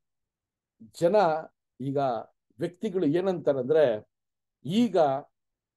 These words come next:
ಸ್ಟೇಫಾನ ಕಡೆ ಅವರ ಮುಖ, ಅವರ ಒಂದು ಗಮನ ಹೋಗುತ್ತೆ. So ಸ್ಟೇಫಾನ ಕಡೆ ಅವರ ಗಮನ ಹೋದಾಗ ಸ್ಟೇಫಾನ ಯಾವ ರೀತಿಯ ಒಂದು, ಆ, ಸ್ಥಿತಿಯಲ್ಲಿ ಇದ್ರು ಅಂತ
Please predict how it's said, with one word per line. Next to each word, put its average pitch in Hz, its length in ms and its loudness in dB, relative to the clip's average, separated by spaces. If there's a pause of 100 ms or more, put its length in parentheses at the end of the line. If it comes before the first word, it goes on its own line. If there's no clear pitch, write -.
(340)
ಸ್ಟೇಫಾನ 190 640 0
ಕಡೆ 143 540 -4 (120)
ಅವರ 135 180 -6
ಮುಖ, 131 260 -6 (800)
ಅವರ 139 160 2
ಒಂದು 131 560 0 (300)
ಗಮನ 180 240 0
ಹೋಗುತ್ತೆ. 156 640 2 (580)
So 131 120 -4
ಸ್ಟೇಫಾನ 226 460 2 (120)
ಕಡೆ 214 160 4
ಅವರ 185 200 6
ಗಮನ 160 320 -2
ಹೋದಾಗ 151 420 -2 (640)
ಸ್ಟೇಫಾನ 214 640 0 (160)
ಯಾವ 175 320 -4
ರೀತಿಯ 214 640 0 (640)
ಒಂದು, 139 600 -2 (540)
ಆ, 117 60 -10 (560)
ಸ್ಥಿತಿಯಲ್ಲಿ 214 640 0
ಇದ್ರು 180 380 2
ಅಂತ 147 260 -2